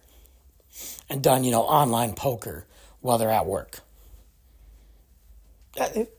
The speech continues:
that's, that's, like, minimal. That's like playing a video game, except you're gonna lose money, you know?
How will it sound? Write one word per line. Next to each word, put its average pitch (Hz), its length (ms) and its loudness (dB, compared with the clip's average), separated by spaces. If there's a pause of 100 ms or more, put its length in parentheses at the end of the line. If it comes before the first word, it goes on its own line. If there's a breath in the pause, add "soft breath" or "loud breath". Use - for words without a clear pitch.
that's, 277 240 6
that's, 254 400 4
like, 285 180 6
minimal. 156 460 4
That's 214 160 6
like 269 160 6
playing 247 220 6
a 175 40 6
video 139 340 4
game, 113 240 -2
except 113 280 2
you're 127 80 -2
gonna 123 120 0
lose 113 260 2
money, 98 360 -8
you 147 160 0
know? 160 240 4